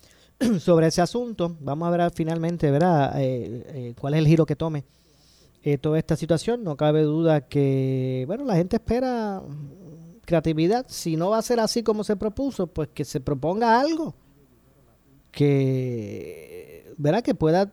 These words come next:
eh, cumplir con el propósito. O sea, la gente necesita que se pueda legislar, que se pueda legislar, este, aspectos de alivio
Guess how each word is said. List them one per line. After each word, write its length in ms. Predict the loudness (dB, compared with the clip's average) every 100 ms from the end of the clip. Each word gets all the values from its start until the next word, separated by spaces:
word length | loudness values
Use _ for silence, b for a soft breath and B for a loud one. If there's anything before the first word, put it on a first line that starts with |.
| -6
eh, 800 | -4 -2 -2 -2 0 0 -2 -8 -16 -20 -20 -14
cumplir 440 | -6 -6 0 0 2
con 180 | 2 2
el 80 |
propósito. 800 | 0 -2 -2 -4 -4 -8 -8 -12 -14 _ _
O 40 |
sea, 100 | -10
la 80 | -8
gente 200 | -6 -4
necesita 760 | -2 -2 0 0 0 -2 -4 b b b b b b _ -8
que 140 | -6
se 160 | -4 -4
pueda 960 | 0 0 2 2 2 2 0 -2 -2 -2
legislar, 600 | 0 2 0 -2 -2 -2
que 100 | -4
se 80 |
pueda 200 | -2 0
legislar, 540 | 2 2 2 2 4 4
este, 340 | 0 0 2
aspectos 640 | 2 0 -4 -4 -4 -4 0
de 100 | 2
alivio 680 | 4 4 4 4 2 2